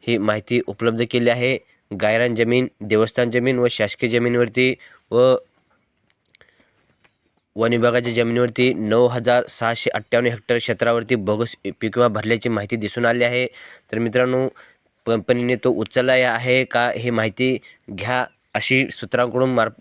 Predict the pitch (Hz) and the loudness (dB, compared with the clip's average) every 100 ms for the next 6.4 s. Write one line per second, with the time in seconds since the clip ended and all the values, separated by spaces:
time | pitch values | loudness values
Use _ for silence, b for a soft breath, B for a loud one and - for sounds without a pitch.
0 | _ - 104 113 - 123 131 135 120 120 | _ -6 -4 -2 -2 2 2 2 0 0
1 | 127 - 117 123 123 127 131 B B B | -2 0 2 2 0 0 -6 B B B
2 | B - 127 131 - _ _ _ _ - | B -2 2 2 2 _ _ _ _ -4
3 | 120 127 135 139 - 113 120 127 135 135 | 0 0 0 -4 -2 -4 -2 0 2 0
4 | - b b _ 123 113 127 135 131 127 | -4 b b _ -2 0 0 2 4 4
5 | 120 123 - 131 131 - 107 113 113 131 | 2 -2 0 2 2 0 -2 -2 0 0
6 | 127 117 131 | 0 2 0